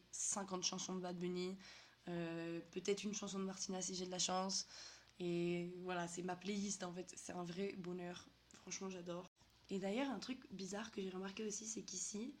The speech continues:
tu peux pas faire la fête dans le centre de la ville. Genre, le centre, il est mort après vingt-trois heures, mais vraiment, t'as genre aucun, quasiment aucun bar nocturne, t'as aucune boîte. Et c'est pas du tout un endroit, euh,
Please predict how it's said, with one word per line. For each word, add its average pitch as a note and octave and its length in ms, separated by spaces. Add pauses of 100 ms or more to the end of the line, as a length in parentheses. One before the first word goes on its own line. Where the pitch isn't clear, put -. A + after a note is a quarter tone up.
(300)
tu - 100
peux G3 100
pas G#3+ 240
faire A#3 280
la F#3 260
fête G3 320
dans F#3 180
le F3 80
centre G3+ 340
de F#3+ 100
la F#3+ 120
ville. F#3 280
Genre, E3+ 220
le F3 80
centre, A#3 500 (460)
il F3+ 180
est F3 600 (300)
mort F#3 640
après F3+ 240
vingt-trois G3 420
heures, F3+ 140
mais F3+ 120
vraiment, F3+ 280
t'as F3 180
genre E3+ 260 (120)
aucun, A#3 300
quasiment A3 380
aucun A#3+ 220
bar A#3 160
nocturne, A#3 480 (460)
t'as - 200
aucune A#3 320
boîte. G3 460 (460)
Et F3+ 180
c'est F3 140
pas - 160
du A#3 120
tout B3 140
un A3 160
endroit, G#3 480
euh, F#3+ 100